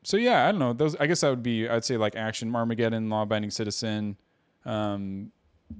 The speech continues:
oh, there's this Haywire by Steven Soderbergh. I believe I've, I kinda remember that movie, but it was also very forgetful. Uh, eighty percent critics, forty-one percent audience for Haywire.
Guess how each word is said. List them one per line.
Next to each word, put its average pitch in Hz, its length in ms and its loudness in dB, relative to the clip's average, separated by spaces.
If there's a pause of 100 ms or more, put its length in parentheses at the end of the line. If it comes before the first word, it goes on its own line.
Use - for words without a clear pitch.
(640)
oh, 101 200 -14
there's 87 220 -12
this - 300 -12 (1000)
Haywire 107 840 -4
by 107 140 -2
Steven 101 420 -8
Soderbergh. 170 1200 2
I 139 80 0
believe 135 360 -4
I've, 127 200 -4 (720)
I 120 100 -10
kinda 104 460 -6 (1120)
remember 101 280 -6
that 95 160 -4
movie, 98 240 -4 (200)
but 104 260 -2
it 107 60 -14 (120)
was 104 160 -8
also 95 200 -6
very 95 160 -6
forgetful. 101 760 -6
Uh, 113 280 0
eighty 127 200 -2
percent 117 340 -6
critics, 180 320 0
forty-one 107 380 -4
percent - 280 -12
audience 165 360 -4
for 120 140 -8
Haywire. 127 680 -2